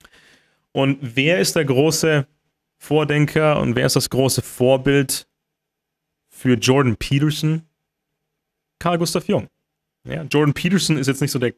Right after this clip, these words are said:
ganz typische Vertreter, äh, Jordan Peterson ist nicht der ganz typische Vertreter der neuen Rechten,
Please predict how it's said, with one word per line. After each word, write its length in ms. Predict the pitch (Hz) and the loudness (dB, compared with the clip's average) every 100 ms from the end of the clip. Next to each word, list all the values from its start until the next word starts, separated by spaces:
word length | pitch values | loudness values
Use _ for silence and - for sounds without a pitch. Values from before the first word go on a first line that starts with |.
| - | -4
ganz 380 | 123 185 196 - | -2 0 -2 -2
typische 360 | 185 170 170 | -4 -2 -4
Vertreter, 600 | 156 165 160 156 160 156 - _ _ _ _ _ | -6 -6 -2 -2 0 -4 -6 _ _ _ _ _
äh, 220 | - 127 117 | -6 -4 -2
Jordan 240 | 135 131 | 0 0
Peterson 340 | 123 165 156 | 2 2 4
ist 80 | 131 | 4
nicht 120 | 127 | 2
der 80 | 123 | 2
ganz 340 | 104 117 147 147 | -2 -2 -2 0
typische 300 | 151 147 127 | 2 2 0
Vertreter 360 | 135 135 131 | 0 0 0
der 100 | 127 | 2
neuen 220 | 123 120 | 0 0
Rechten, 360 | 113 113 - 120 | 0 -2 -4 -6